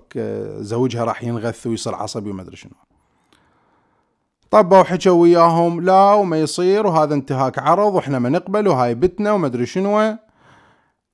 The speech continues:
الجماعة يردون فلوس، إيش قد الفلوس اللي يردوها؟ ميتين وخمسين مليون. تخيلوا يعني،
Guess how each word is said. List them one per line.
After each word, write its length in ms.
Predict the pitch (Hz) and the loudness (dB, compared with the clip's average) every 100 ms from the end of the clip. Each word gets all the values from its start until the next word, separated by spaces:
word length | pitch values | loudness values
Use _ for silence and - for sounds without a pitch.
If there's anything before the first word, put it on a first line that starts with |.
| _ _ 131 | _ _ -10
الجماعة 520 | 120 113 131 196 196 | -6 -4 -2 -2 -2
يردون 520 | 180 143 120 185 196 | 0 0 -2 -2 -4
فلوس، 580 | 139 131 170 120 - - _ _ _ _ _ - | -4 -2 0 -2 -6 -16 _ _ _ _ _ -14
إيش 120 | 104 | -2
قد 220 | 147 202 | -2 -2
الفلوس 360 | 220 190 190 196 | -4 -4 -4 -4
اللي 180 | 175 170 | -2 -2
يردوها؟ 580 | 147 151 139 127 120 _ _ _ 123 | -2 -2 -4 -6 -10 _ _ _ -8
ميتين 560 | 123 123 - 185 185 | -6 -4 0 2 2
وخمسين 680 | 147 - 131 123 - 170 185 | 0 -2 -2 -2 -2 0 2
مليون. 720 | 156 131 123 135 135 113 - _ | 2 2 2 4 4 0 -6 _
تخيلوا 380 | - 170 180 147 | -2 2 4 4
يعني، 400 | 127 85 85 | 2 -2 -12